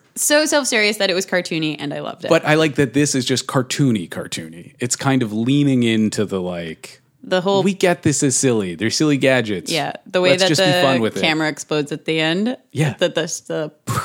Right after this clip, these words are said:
Speaker 1: the
Speaker 2: <laughs>
Speaker 1: It's great.
Speaker 2: Yeah.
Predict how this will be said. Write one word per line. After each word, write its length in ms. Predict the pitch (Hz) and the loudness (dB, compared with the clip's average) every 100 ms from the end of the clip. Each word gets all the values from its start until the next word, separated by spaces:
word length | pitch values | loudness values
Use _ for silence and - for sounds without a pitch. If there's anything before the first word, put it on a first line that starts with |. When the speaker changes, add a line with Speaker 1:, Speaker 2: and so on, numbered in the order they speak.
| - - - - | -8 -18 -18 -10
Speaker 1:
the 680 | - 165 - - 214 277 277 | -4 -4 -2 -2 0 0 -2
Speaker 2:
<laughs> 840 | - _ _ _ _ _ _ _ - | -8 _ _ _ _ _ _ _ -18
Speaker 1:
It's 100 | - | -6
great. 580 | 165 143 - - - - | -2 -2 -4 -6 -8 0
Speaker 2:
Yeah. 260 | 226 - | 2 2